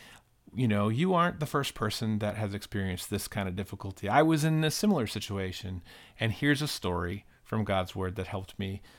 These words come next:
uh, understand, helped me learn, helped me grow." And then maybe say, "May I tell you a story from God's word about something?" And then go on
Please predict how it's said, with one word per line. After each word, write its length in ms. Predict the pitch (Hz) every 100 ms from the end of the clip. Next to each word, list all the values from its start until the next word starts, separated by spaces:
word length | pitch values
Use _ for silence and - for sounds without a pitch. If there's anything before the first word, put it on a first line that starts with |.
| - _ 104
uh, 180 | 98 -
understand, 640 | 113 101 - 107 92 87
helped 240 | 87 104 -
me 100 | 98
learn, 320 | 95 92 90
helped 180 | 101 95
me 120 | 104
grow." 580 | - 95 95 92 87 - _ _ _ _
And 200 | 120 110
then 280 | 101 95 95
maybe 200 | 98 95
say, 220 | 95 104
"May 180 | 95 98
I 60 | 113
tell 220 | 131 135
you 100 | 135
a 40 | 135
story 320 | 190 202 131
from 180 | - 107
God's 260 | 95 92
word 160 | 104 92
about 220 | 87 90
something?" 260 | 98 101 90
And 160 | 120
then 140 | 123 120
go 360 | 113 110 110
on 440 | 80 107 104 101